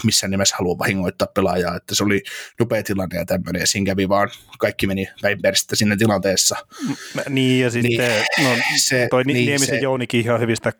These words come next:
Speaker 2: kommentoi silleen, että jos Jack Hyman olisi ottanut taklauksen vastaan, niin mitä ei olisi sattunut.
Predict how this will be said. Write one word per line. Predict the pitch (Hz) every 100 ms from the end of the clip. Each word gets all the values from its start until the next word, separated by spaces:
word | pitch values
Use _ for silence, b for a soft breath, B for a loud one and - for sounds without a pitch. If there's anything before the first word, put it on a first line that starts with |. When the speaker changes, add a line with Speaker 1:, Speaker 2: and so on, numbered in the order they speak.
| _
Speaker 2:
kommentoi | - 117 110 104 110 107
silleen, | 107 104
että | 104 110
jos | -
Jack | 123 -
Hyman | 120 113
olisi | 110
ottanut | - 110
taklauksen | - 117 117 107 98
vastaan, | 101 - 107
niin | 101
mitä | 95 95
ei |
olisi | 90
sattunut. | - - - 104